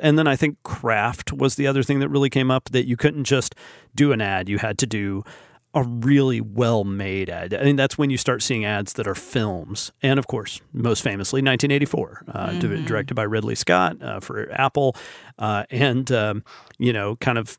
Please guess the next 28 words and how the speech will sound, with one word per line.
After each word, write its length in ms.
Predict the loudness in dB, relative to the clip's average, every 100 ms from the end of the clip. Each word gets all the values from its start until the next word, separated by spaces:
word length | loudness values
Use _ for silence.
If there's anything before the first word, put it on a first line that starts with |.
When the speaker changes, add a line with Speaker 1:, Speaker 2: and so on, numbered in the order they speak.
| _
Speaker 1:
famously 540 | -8 0 2 2 -2
played 220 | -2 0 2
a 60 |
big 160 | 2 0
role 260 | 0 0
in 160 | 0 -2
Steve 240 | -4 -4
Jobs 340 | -2 0 0 -2
getting 260 | -2 0
fired 360 | 0 2 2 0
from 160 | -4 -4
Apple 560 | -2 0 0 0 -2
and, 320 | -4 -6 -6 -4
<laughs> 180 | -2 0
and, 200 | 0 -2
like, 180 | -4 0
the, 240 | 0 0 -4 -12 -4
uh, 240 | 0 2 0
you 240 | 0 -2
know, 140 | -2 -4
Chiat 300 | 0 2 2
Day, 220 | 0 2
the 160 | 2 0
agency 320 | 0 -2 -2
that 160 | -2 2
made 220 | 6 6
it, 180 | 6 4 -4 -20 -14
uh, 260 | -6 -4